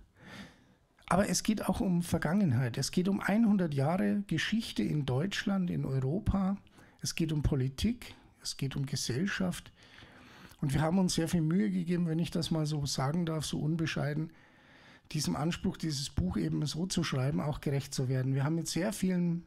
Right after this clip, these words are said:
berühmten Protagonisten dieser Spiele gesprochen, natürlich mit Sportlern, mit einem Uli Hoeneß, der als Fußballer, als junger Fußballer dabei war,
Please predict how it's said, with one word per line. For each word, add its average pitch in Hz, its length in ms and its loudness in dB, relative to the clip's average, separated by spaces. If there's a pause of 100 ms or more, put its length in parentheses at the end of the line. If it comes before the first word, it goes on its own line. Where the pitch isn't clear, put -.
berühmten 180 600 0
Protagonisten 160 800 0
dieser 156 280 0
Spiele 165 340 -2
gesprochen, 151 520 0
natürlich 151 500 0
mit 135 160 -2
Sportlern, 156 580 -2 (720)
mit 143 180 -2
einem 147 180 2
Uli 156 220 2
Hoeneß, 143 480 2
der 131 400 0
als 139 180 -2
Fußballer, 160 460 0
als 123 240 0
junger 170 240 2
Fußballer 156 480 0
dabei 127 340 0
war, 151 260 -2